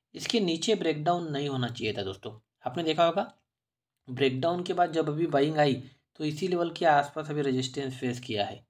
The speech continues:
इसी लेवल से again रिजेक्शन लिया, तो ये कहीं ना कहीं अभी नेगेटिव सिग्नल है। टू हंड्रेड के नीचे स्टॉक ब्रेकडाउन कर चुका है,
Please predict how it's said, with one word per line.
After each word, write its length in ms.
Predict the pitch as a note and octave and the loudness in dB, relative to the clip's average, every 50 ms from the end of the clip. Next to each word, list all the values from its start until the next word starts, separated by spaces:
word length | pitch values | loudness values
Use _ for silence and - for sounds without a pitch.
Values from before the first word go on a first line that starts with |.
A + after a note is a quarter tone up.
| _ - | _ -18
इसी 180 | B2+ C3 D#3 D3 | -10 -4 -2 0
लेवल 200 | D3 C#3+ C#3 C3+ | 0 0 -2 -2
से 140 | C3+ C#3 | -2 -2
again 200 | C3 B2+ C3 C3 | 0 0 0 0
रिजेक्शन 440 | B2 A#2 A2 A2+ A2 - - A2+ A2 | 0 0 -2 -4 -4 -4 -6 -6 -6
लिया, 220 | G2+ F2+ F2+ E2 - | -6 -6 -4 -6 -6
तो 560 | - _ _ _ _ _ _ _ _ - C#3+ | -8 _ _ _ _ _ _ _ _ -8 -2
ये 180 | C#3 E3 G3+ | 2 4 4
कहीं 180 | G3+ G#3 G3+ G3+ | 4 4 4 4
ना 80 | G3+ G3 | 2 2
कहीं 180 | G3 G3+ G3+ G3 | 2 4 4 4
अभी 160 | F#3+ G3 F#3+ | 4 2 0
नेगेटिव 400 | F3 D3 C3+ C#3+ D3+ D#3 F#3+ F3+ | 2 0 0 0 -2 -4 -4 -4
सिग्नल 380 | - F#3+ D#3+ E3+ F3 F3 E3+ | -4 -6 -4 -2 -2 0 0
है। 60 | F#3+ A#3+ C4+ - _ _ _ _ _ _ _ _ _ _ _ _ - | 0 0 -2 -6 _ _ _ _ _ _ _ _ _ _ _ _ -6
टू 80 | D3 D3 | -4 -2
हंड्रेड 220 | D3 C#3+ D#3+ D#3 | -2 -2 -2 -2
के 100 | - F#3 | -2 -2
नीचे 220 | E3 D3+ C#3+ D#3+ D#3+ | -2 -2 -2 -4 -4
स्टॉक 220 | - - E3 D3+ | -2 -2 -2 0
ब्रेकडाउन 500 | C#3+ C#3 C3 B2+ B2+ C3 D3 C#3+ D3 C#3+ | 0 0 0 0 0 0 0 0 0 -2
कर 180 | C3+ - C#3 C3 | -2 -2 -2 -2
चुका 280 | C3 D3 C#3 C#3 D3+ C#3+ | -2 -2 2 4 4 4
है, 140 | D3 - | 2 0